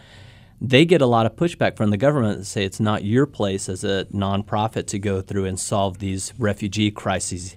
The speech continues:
that are happening. On the other hand, what do you do when you're sitting on an idyllic, you know, uh, island in, you know, off the coast of, you know, Malta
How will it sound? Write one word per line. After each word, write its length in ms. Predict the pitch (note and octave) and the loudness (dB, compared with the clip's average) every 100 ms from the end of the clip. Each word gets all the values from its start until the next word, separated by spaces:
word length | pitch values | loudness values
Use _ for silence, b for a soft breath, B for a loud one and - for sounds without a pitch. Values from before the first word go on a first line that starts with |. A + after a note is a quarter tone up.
| - | -10
that 140 | F#2+ F#2+ | -6 -4
are 60 | |
happening. 420 | G2 F#2+ F#2+ F2 - b b - | -2 -4 -4 -10 -12 b b -4
On 100 | G#2 | 0
the 160 | A2 | 4
other 200 | F#3+ D#3+ | 4 4
hand, 360 | G2+ G2 G2+ B2+ b b b b b - | 0 -2 -2 -4 b b b b b -6
what 160 | A#2 C#3 | 2 4
do 60 | |
you 100 | F3 | 6
do 160 | D#3+ F3 | 6 6
when 100 | C3+ | 4
you're 80 | A2 - | 0 0
sitting 220 | D3 C#3+ | 0 2
on 120 | B2+ A2 | 2 2
an 140 | G2+ | 0
idyllic, 580 | G#2 G#2 A#2+ B2+ G#2 - | 0 0 0 0 -2 -2
you 120 | A2 | 0
know, 260 | G2 F#2+ - - | 0 -2 -6 -4
uh, 440 | G#2+ G2 G2 G2 | 0 0 0 -2
island 540 | - A2+ C#3 G#2 G2 - | 2 2 2 0 -2 -4
in, 520 | A2+ G#2 G2+ G2 G2 - | -4 -2 0 -2 -4 -6
you 100 | A#2 | -4
know, 80 | G2 | 0
off 220 | G#2+ G#2+ | 0 0
the 100 | G#2+ | -4
coast 360 | - G#2 F#2+ G2+ | -4 -4 -4 -6
of, 180 | F2+ F2+ | -8 -6
you 80 | G2 | -6
know, 80 | F#2 | -4
Malta 560 | F#2+ B2+ - F#2+ F#2+ | -2 -2 -2 -4 -6